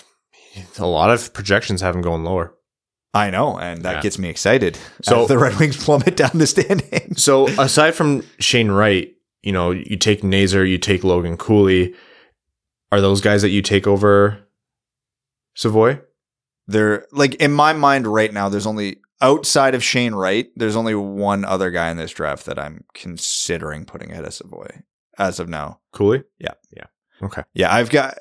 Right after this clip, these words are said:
Speaker 2: the top three is really starting to separate for me, if that makes sense.
Speaker 1: What else did we notice?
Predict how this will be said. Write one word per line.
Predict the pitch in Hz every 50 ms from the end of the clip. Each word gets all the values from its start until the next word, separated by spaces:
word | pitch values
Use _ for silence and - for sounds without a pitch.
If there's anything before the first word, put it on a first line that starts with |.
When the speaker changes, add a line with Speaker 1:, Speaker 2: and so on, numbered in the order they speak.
| - _
Speaker 2:
the | - 160 147 143 135
top | - 147 165 151 143 143 -
three | - - 113 113 110 104
is | 98 90 90
really | 101 101 95 92 90 87
starting | - - - 95 90 85 92 92 90
to | 87 87 82 82 - _ _ _ _ _ _ _ _ _ _ _ _ _ _ _ _ _ _ _ _ _ _ _ _ _ _ _
separate | - - - - 117 98 - - 90 87 80 71 65 - _ -
for | - - 76
me, | 71 65 64 - - - _ -
if | 87 90 -
that | - 87 80 76
makes | 76 73 - -
sense. | - - - - - - - - _ _ _ _ _ _ _ - _ _ _ _
Speaker 1:
What | - 135 135
else | 135 120 -
did | 117
we | 113 107
notice? | 104 101 98 95 - - - - -